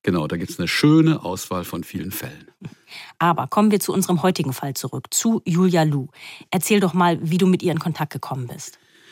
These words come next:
Speaker 1: Also ich habe den Kontakt zu Min Yuan, Julia Lu, so lautet ihr vollständiger Name, über einen Hamburger Arzt bekommen, Professor Jürgen Pohl. Als erstes hat mich natürlich interessiert, wie es zu dieser, ja,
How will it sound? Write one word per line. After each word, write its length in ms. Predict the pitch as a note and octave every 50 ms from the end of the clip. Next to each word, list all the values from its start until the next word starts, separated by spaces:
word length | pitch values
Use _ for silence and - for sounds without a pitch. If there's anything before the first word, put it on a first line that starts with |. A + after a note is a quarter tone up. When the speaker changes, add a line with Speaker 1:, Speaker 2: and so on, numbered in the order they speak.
| - - - _ -
Speaker 1:
Also 120 | C#3 C#3
ich 180 | F#3 E3 C#3 F#3+
habe 120 | F3+ - -
den 220 | - D3 C#3+ D3 -
Kontakt 480 | - A#2+ G#2+ - - G#3+ G#3 _ -
zu 160 | - - B2+
Min 360 | A#2 A#2 A#2+ C#3+ F#3 G#3+ A#3+ A#3+
Yuan, 520 | F3+ B2 A#2 A2+ A#2 C3+ D#3+ G3 A3 G#3+
Julia 400 | A#2 G#2+ A#2 A#2+ B2+ A#2+ A2+ F#2+
Lu, 340 | G2 G#2 A2+ B2 D3+ G3 G#3 -
so 180 | - - G2
lautet 320 | F2+ D#2 E2+ F#2 - F#2+ -
ihr 120 | D#2 C#2+
vollständiger 720 | - - - - B2 C#3+ C#3+ - - D3+ D3 D3+ C3+ C3
Name, 280 | C3 B2+ B2+ B2 C3 -
über 200 | - - G#2+ F2+
einen 280 | F#2 F#2+ F#2+ F#2 -
Hamburger 440 | C3+ D#3+ F3+ E3 C3+ C3 - A2+ -
Arzt 240 | - G#2 G#2+ - -
bekommen, 380 | - - - - F#2+ F#2 G2 - - - _
Professor 400 | - - - - A#2+ A#2+ - G2+
Jürgen 380 | G2 G2 G#2+ A#2+ A#2 A#2+ A2+ G#2+
Pohl. 340 | - - G#2 F2 D#2 D2+ - - _ _ _ _ - - - - - - - _
Als 180 | - - C3 -
erstes 320 | - F3 F3+ - E3+ -
hat 100 | E3+ C#3+
mich 100 | C#3 B2+
natürlich 300 | C3+ B2+ - C#3 B2 -
interessiert, 460 | D3 A2 A2 B2+ - - C#3+ C#3+ -
wie 80 | B2 B2
es 100 | A#2 -
zu 120 | - B2
dieser, 380 | G#2 G2+ G#2 A2 G2+ G2 F2+ D#2
ja, 320 | F#2+ G2+ - G#2 F#2+ D#2+